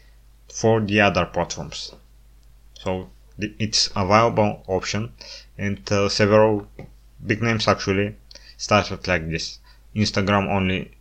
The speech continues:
started for the iPhone, and, uh, there are probably several applications that first started on Android, and why not?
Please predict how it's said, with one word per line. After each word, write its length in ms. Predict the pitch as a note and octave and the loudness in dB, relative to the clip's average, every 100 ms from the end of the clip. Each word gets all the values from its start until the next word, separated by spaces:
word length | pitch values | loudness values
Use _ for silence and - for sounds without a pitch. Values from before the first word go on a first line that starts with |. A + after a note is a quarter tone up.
| - | -16
started 560 | - G2 F2+ F#2 - - | -2 -2 -2 -6 -12 -18
for 500 | - E2 E2 E2 - - - - - _ _ - - | -8 -4 -2 -4 -8 -20 -20 -20 -20 _ _ -20 -10
the 220 | F#2 F#2 - | -6 -4 0
iPhone, 540 | G2+ - C#3 C#3+ A2 - | 0 2 0 0 -6 -6
and, 340 | F#2+ F#2+ - - F#2+ | -4 -4 -8 -6 -2
uh, 260 | F#2 F2+ E2+ - - | -2 -2 -6 -14 -8
there 240 | G2+ G2 G2 | 0 4 6
are 340 | G2+ F#2 F2+ - - - - | 4 0 -6 -18 -20 -20 -4
probably 260 | G#2 G2 F#2 | 2 2 2
several 520 | - G2+ G2 F#2 F2+ | 0 4 4 2 0
applications 760 | E2 G#2 G#2+ G#2 C3+ C3+ - - - - - - - - - | -4 -2 0 2 0 -4 -8 -12 -20 -20 -20 -20 -20 -20 -6
that 200 | F#2+ F#2+ | -2 0
first 280 | - G#2+ F#2+ | 2 2 2
started 420 | - G#2 F#2 G2+ - | 2 0 0 -6 -4
on 220 | G2 F#2+ | -4 0
Android, 420 | G2+ F#2 E2 D2+ - - - - - - | 0 0 0 -4 -10 -20 -20 -20 -18 -10
and 280 | F#2 F#2+ F#2+ - - - - - - - - - _ - | -8 -8 -14 -20 -20 -20 -20 -20 -20 -20 -20 -20 _ 0
why 140 | G#2 | 2
not? 360 | A2+ F#2 - | 2 -2 -6